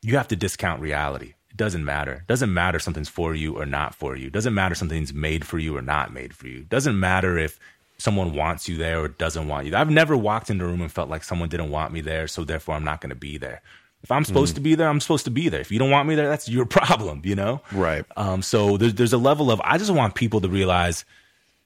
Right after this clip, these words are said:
Speaker 1: that you have autonomy, man. You know, you're in charge, you're in control of your life. Whatever the circumstances are, man, I'll never settle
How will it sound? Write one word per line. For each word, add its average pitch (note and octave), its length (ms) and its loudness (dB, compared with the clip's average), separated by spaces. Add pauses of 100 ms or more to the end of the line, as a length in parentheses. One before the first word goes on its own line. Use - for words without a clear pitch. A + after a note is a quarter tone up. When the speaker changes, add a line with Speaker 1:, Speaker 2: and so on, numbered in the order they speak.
(380)
Speaker 1:
that F#2 600 2 (1040)
you C3 200 2
have F#3 140 4
autonomy, E2 540 -4
man. C2+ 340 -10 (180)
You F2+ 120 -2
know, F2 300 -2
you're E3 320 4
in C#3+ 80 4
charge, G#2+ 400 0
you're C3 180 2
in D3 60 0
control A2 340 0
of C#2+ 140 -6
your D#2+ 120 -2
life. C2 420 -6 (180)
Whatever D#3+ 280 2
the B2+ 80 -2
circumstances E2 840 -6
are, D#2+ 220 -2
man, D#2+ 360 -4 (340)
I'll D3 140 4
never A#2+ 300 2
settle D2+ 480 -4